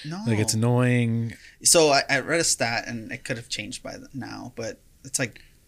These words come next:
Speaker 1: I think it was, like, thirty-five to fifty-five-year-olds is, like, the growing demographic in
Speaker 2: In TikTok?
Speaker 1: TikTok, which is
Speaker 2: That's
Speaker 1: nuts
Speaker 2: crazy,
Speaker 1: to think.
Speaker 2: yeah.
Speaker 1: But it's like, it's not just all dancing videos, you
Speaker 2: Yeah.
Speaker 1: know? Like, that thing, that's how it started, but it's not just dancing.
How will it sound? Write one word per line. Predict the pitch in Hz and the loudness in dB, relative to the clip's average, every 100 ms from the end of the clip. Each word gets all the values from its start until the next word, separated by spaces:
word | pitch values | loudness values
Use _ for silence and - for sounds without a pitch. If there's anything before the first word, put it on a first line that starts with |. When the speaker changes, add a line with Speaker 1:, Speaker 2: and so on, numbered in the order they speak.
| _ - | _ -8
Speaker 1:
I | |
think | 135 | -4
it | 135 | -4
was, | 123 | -4
like, | - | -2
thirty-five | 127 139 127 127 120 | 0 0 2 0 0
to | 127 | -4
fifty-five-year-olds | 123 120 131 127 135 139 139 135 139 120 | -8 -6 -8 0 0 0 -2 -2 -4 -4
is, | 113 | -6
like, | 113 | -6
the | 107 | -10
growing | 107 117 117 117 120 | -8 -8 -6 -6 -4
demographic | 120 120 110 117 117 120 120 - | -4 -6 -8 -10 -8 -8 -8 -10
in | 117 117 123 139 _ - | -8 -8 -10 -14 _ -8
Speaker 2:
In | 98 | -4
TikTok? | 196 120 | -2 0
Speaker 1:
TikTok, | 127 139 135 | 2 0 -2
which | 127 | -4
is | 113 | -4
Speaker 2:
That's | 110 | -4
Speaker 1:
nuts | 117 | 0
Speaker 2:
crazy, | 95 95 | 0 0
Speaker 1:
to | 92 | -2
think. | 117 101 | -2 -2
Speaker 2:
yeah. | - - - - - | -4 -10 -16 -4 2
Speaker 1:
But | 196 - - | 2 2 -4
it's | 156 | 0
like, | 185 151 131 - - - - 135 120 - - | 2 2 -2 -20 -20 -20 -16 -14 -14 -10 -6
it's | 143 - | -2 0
not | 165 202 127 | 0 -2 -2
just | 127 143 - - | 0 2 0 0
all | 131 120 | 0 0
dancing | 120 120 127 107 101 | -4 -4 -4 -6 -8
videos, | 98 101 107 120 - - | -8 -8 -8 -8 -4 2
you | 101 | 2
Speaker 2:
Yeah. | - | 2
Speaker 1:
know? | 117 127 - | -4 -8 -2
Like, | 127 | 0
that | 139 170 | 0 0
thing, | 202 | -2
that's | 143 135 | -2 0
how | 214 | 2
it | 170 | 4
started, | - 127 131 117 110 107 | 4 4 2 0 -2 -4
but | 113 - | -8 -8
it's | 135 139 | -4 -2
not | 135 123 | -2 -4
just | 120 120 - | -4 -2 -4
dancing. | 107 101 - | -6 -8 -8